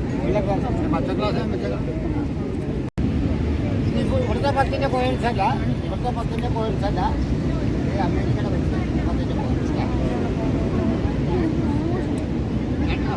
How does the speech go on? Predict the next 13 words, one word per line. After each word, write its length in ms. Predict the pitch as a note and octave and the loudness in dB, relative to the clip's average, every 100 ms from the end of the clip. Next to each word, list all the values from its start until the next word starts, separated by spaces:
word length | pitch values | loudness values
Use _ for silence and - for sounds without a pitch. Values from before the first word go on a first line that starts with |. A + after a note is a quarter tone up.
| - | 0
പാമ്പ് 260 | F#3 A#3 C4 | 0 2 2
വരും. 200 | B3 B3 - - | 2 0 -2 -4
പാമ്പ്, 240 | - - G#3+ | -2 -2 -2
എന്താ 160 | - A3 | -2 0
പാമ്പ്? 200 | G#3 - A3 | 0 0 0
ആ. 20 | F#3 - - G3+ - - - - - - - - - - - D4 D4+ A#3 | 0 -2 -4 -4 -4 -4 -4 -4 -4 -4 -4 -4 -4 -4 -2 0 0 -2
പാമ്പ് 260 | - - A3+ | -2 -2 -2
വരും. 280 | A3 G#3+ A3+ - - - - - | 0 0 0 0 -2 -2 -2 -2
കേട്ടോ? 200 | - D#3+ - - - - - - - - B3+ - B3 - - - | -2 -2 -2 -2 -2 -2 -2 -2 -2 -2 -2 0 -2 -2 -2 0
പാമ്പ് 280 | - - - A3+ | 0 0 2 2
വരും. 280 | G3 G3+ A3 - - - - - - - - - - - - - - - - - - - - - | 2 2 0 -2 -2 -4 -4 -4 -4 -2 -2 -2 -2 -2 -2 -2 -2 -2 -2 0 0 0 -2 0
എന്താണ് 260 | C#4 E4 D#4+ C#4+ | 2 2 4 2
മാജിക് 400 | B3+ C4+ D4 C#4+ | 2 0 0 -2